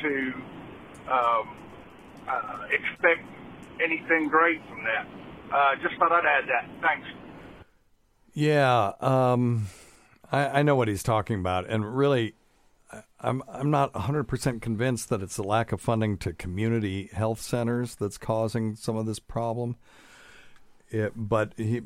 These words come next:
Speaker 2: I, it's probably multifactorial, and it's got something to do with it. I mean, when's the last time you went to your county health department, Taze? I know a lot of people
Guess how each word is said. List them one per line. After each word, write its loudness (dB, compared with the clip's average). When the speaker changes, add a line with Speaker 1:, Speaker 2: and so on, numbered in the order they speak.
Speaker 2:
I, 2
it's -2
probably 2
multifactorial, 0
and 0
it's -8
got -2
something -2
to -4
do -4
with -4
it. -8
I -8
mean, 2
when's 4
the 0
last 2
time 2
you 4
went 2
to -4
your -2
county 0
health -2
department, -10
Taze? -8
I -2
know 2
a 0
lot 2
of -4
people -2